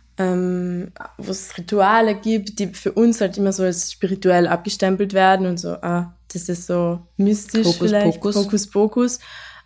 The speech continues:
Speaker 1: Aber im Endeffekt ist es einfach nur, okay, vielleicht gehst du morgens erstmal raus,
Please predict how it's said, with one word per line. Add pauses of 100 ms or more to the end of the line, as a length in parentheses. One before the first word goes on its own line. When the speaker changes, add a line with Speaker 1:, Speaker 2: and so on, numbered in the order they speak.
Speaker 1:
Aber
im
Endeffekt
ist
es
einfach
nur,
okay,
vielleicht
gehst
du (540)
morgens
erstmal
raus,